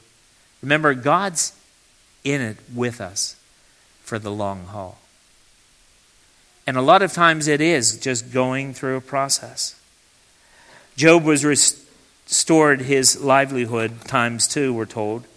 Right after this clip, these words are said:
Job had seven more sons and three daughters.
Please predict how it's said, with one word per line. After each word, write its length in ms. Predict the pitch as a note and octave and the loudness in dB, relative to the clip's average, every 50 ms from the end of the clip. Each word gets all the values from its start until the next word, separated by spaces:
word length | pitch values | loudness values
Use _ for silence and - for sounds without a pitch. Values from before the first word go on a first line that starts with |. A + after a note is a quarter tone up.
| _ - - _ _ - - - - _ | _ -20 -20 _ _ -20 -20 -20 -20 _
Job 240 | - - D#3+ E3 D3+ | 4 6 6 6 8
had 220 | D3+ D#3 D3+ C#3 C3 | 6 4 4 4 4
seven 280 | - D#3+ D#3 D#3 E3 E3+ | 4 4 4 4 2 0
more 200 | F3 E3+ F3 F3 | 0 0 0 0
sons 640 | - - - D3+ C3+ C3 B2+ C3 C#3 C#3+ C3 B2 | 0 0 0 0 0 0 0 -2 -4 -6 -6 -4
and 380 | C3+ B2+ B2+ B2 B2 A#2+ A2+ A2+ - _ _ _ _ _ _ _ _ _ _ _ _ _ _ _ _ _ _ _ - | -4 -4 -4 -6 -8 -10 -12 -16 -20 _ _ _ _ _ _ _ _ _ _ _ _ _ _ _ _ _ _ _ -4
three 180 | - C#3+ C#3 | 0 2 4
daughters. 680 | D3 D3+ C#3 A#2 A2 A2+ A2 G#2+ A2+ A#2 A#2 - - - | 6 6 6 6 6 4 2 0 -2 -4 -6 -8 -10 -12